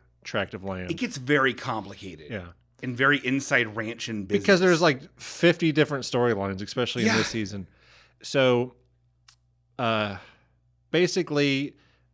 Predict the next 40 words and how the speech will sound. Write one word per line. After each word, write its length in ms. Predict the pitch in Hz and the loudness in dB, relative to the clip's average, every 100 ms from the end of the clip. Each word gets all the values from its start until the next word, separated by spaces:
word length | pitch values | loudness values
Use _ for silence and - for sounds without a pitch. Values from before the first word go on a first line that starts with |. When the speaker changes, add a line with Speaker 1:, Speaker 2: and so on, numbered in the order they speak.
| _ | _
Speaker 1:
they're 240 | 127 117 - _ _ _ _ _ - | -2 -2 -4 _ _ _ _ _ -4
kind 200 | 180 156 | -2 -2
of 60 | |
split 220 | - 156 | -2 -4
between 680 | 143 - 147 131 117 113 117 | -4 -6 -2 -2 -2 -4 -2
Denver 540 | 123 120 120 120 113 113 _ _ _ | 0 0 2 2 0 -6 _ _ _
and 160 | 110 107 | -4 0
where 120 | 110 | 2
they 140 | 104 | 2
are 360 | 104 107 107 107 | 2 2 0 -4
at 80 | 202 110 | -10 -6
the 80 | 101 | -4
Speaker 2:
Mm-hmm. 80 | |
Speaker 1:
moment. 420 | 104 104 101 101 - _ _ _ _ _ _ _ - | -2 -2 -2 -6 -8 _ _ _ _ _ _ _ -4
And 240 | 113 110 | -2 0
then 340 | 113 113 113 - _ _ _ | 2 2 0 -8 _ _ _
out 140 | 139 147 | 2 2
of 120 | 123 | 2
nowhere, 560 | 139 156 139 110 104 | 0 2 2 2 2
after 300 | 123 117 135 | 0 0 0
a 40 | 117 | 0
very, 340 | 101 131 151 | 2 2 2
like, 240 | 135 123 - - _ | 0 -4 -6 -20 _
few, 280 | - 151 147 | -6 0 0
a 220 | - - | -2 -10
couple 280 | - 180 175 | -2 0 2
episodes 400 | 156 160 160 143 | 0 0 0 0
of 80 | 127 | -2
it 100 | 117 | -2
being 180 | 120 117 | -2 -2
a 60 | |
very 420 | 98 107 110 113 110 | -2 0 2 2 0
regular 460 | 98 101 104 101 | -2 -2 -2 -4
sitcom, 520 | 95 117 104 98 92 - - _ _ - | -6 -10 -8 -10 -10 -12 -20 _ _ 2
all 160 | 131 | 4
of 60 | 135 | 4
a 60 | |
sudden 280 | 127 135 117 | 0 0 0
it's, 120 | 110 | 0
like, 140 | 107 | -2